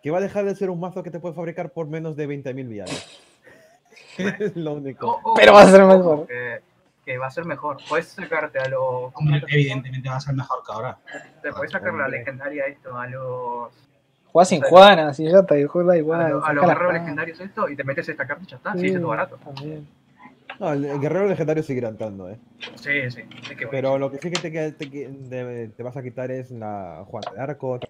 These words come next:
Speaker 3: sea, se va a
Speaker 2: Sí,
Speaker 3: hacer
Speaker 2: la,
Speaker 3: Juana.
Speaker 2: sí,
Speaker 1: la que te pone el amuleto que es una,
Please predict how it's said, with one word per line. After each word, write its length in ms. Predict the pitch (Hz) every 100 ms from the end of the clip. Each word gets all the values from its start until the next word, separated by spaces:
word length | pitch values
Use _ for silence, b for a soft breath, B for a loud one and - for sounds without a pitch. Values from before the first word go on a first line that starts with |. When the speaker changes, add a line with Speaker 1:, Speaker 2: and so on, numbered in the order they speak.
| - _ _
Speaker 3:
sea, 360 | - 147 131 127
se 120 | 139
va 140 | 131
a 20 | 131
Speaker 2:
Sí, 60 |
Speaker 3:
hacer 80 | 147
Speaker 2:
la, 120 | 131 131
Speaker 3:
Juana. 220 | 127 131
Speaker 2:
sí, 60 | 131
Speaker 1:
la 60 | 127
que 100 | 135
te 100 | 127
pone 340 | 143 143 143
el 80 | 139
amuleto 480 | 135 135 143 135 135
que 80 | 131
es 60 | 131
una, 440 | 127 123 120